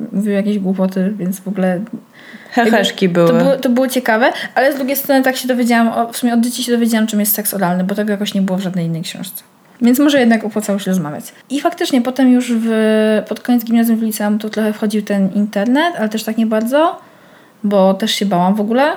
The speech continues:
Speaker 1: korzystać z
Speaker 2: Mhm.
Speaker 1: internetu w, w poszukiwaniu takich treści, bo po prostu spłudziłam komputer z, ze wszystkimi domownikami, to jest moją mamą. I, i nie chciałam po prostu tutaj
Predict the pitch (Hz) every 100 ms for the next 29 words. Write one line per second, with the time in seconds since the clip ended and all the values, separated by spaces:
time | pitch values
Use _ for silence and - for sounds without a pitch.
0 | - - 214 214 220 214 214 202 196 196
1 | - - - - - 214 220 208 196 196
2 | 190 208 208 196 190 190 - 311 - -
3 | 220 208 208 214 202 202 202 - 202 190
4 | 208 196 202 185 - 202 202 208 220 220
5 | 220 220 - 233 208 208 190 196 190 185
6 | 175 - _ 170 175 170 160 165 226 -
7 | - - - - - - - - - 196
8 | 196 202 196 202 202 208 202 190 190 196
9 | 190 190 190 185 185 185 190 190